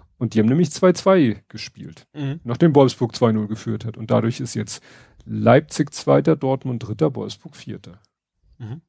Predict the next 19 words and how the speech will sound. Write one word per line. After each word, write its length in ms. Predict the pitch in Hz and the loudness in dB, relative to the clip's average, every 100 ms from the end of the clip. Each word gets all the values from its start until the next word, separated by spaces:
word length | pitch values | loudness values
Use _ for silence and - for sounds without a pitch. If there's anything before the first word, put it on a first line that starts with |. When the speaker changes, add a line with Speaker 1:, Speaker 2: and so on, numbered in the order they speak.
| _ _ _ _ _ _ - | _ _ _ _ _ _ -18
Speaker 1:
Und 180 | 120 | -16
Frankfurt 540 | - - 147 160 151 147 | -6 0 2 2 0 0
ist 140 | 135 | 0
nämlich 180 | 139 117 | 0 -2
knapp 240 | - 127 | 0 0
dahinter. 340 | 127 113 139 147 | 2 2 2 0
Und 80 | 113 | -2
ich 80 | - | -4
glaub, 180 | 113 | -6
die 180 | - 156 | -4 0
waren 180 | 123 107 | 0 0
so 140 | 107 | -2
ein, 80 | 107 - | -6 -4
ach, 140 | - | -4
die 180 | - 127 | 0 2
haben 100 | 113 | 2
gegen 220 | 110 107 | 2 0
Schalke 420 | - - 175 - | 0 4 4 4
verloren. 500 | - 123 110 107 104 | 0 0 0 -2 -4